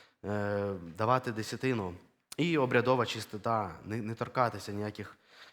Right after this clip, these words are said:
нечистих речей. І з вигляду на той час фарисеї — це були дуже святі люди, але вони потребували справжнього покаяння.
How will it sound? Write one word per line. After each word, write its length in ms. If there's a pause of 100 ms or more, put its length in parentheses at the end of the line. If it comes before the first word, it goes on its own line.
(120)
нечистих 500
речей. 480 (420)
І 60
з 80
вигляду 420
на 100
той 180
час 400
фарисеї — 800 (320)
це 140
були 260
дуже 300
святі 400
люди, 380 (600)
але 180
вони 200
потребували 800
справжнього 480
покаяння. 560